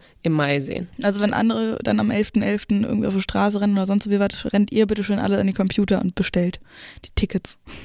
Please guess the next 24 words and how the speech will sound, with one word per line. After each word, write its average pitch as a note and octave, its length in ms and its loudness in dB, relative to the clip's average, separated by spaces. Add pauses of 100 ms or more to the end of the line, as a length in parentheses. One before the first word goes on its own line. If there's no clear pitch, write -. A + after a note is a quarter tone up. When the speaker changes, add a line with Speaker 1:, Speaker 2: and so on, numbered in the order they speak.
(420)
Speaker 2:
Und, D#4+ 420 0
ähm, A#3 280 2
wo A3+ 100 0
ich A3+ 120 2
Speaker 1:
Genau. A#3 160 4
Speaker 2:
auch A#3+ 120 2
auf - 160 -2
jeden A3+ 180 2
Fall, G#3 440 0
ähm, G3+ 280 0
an G#3 160 0
alle G#3+ 260 0
zumindest, G3+ 400 0
die G3+ 120 2
im G3+ 320 0 (240)
Berlin G3+ 260 2
Brand-, G3+ 340 -2
Berliner A#3 360 2
Brandenburger G#3+ 420 0
Umfeld, G#3+ 460 -2
äh, - 40 -4
dabei G3+ 300 0
sind, G3 240 0 (440)
ähm, G3 340 0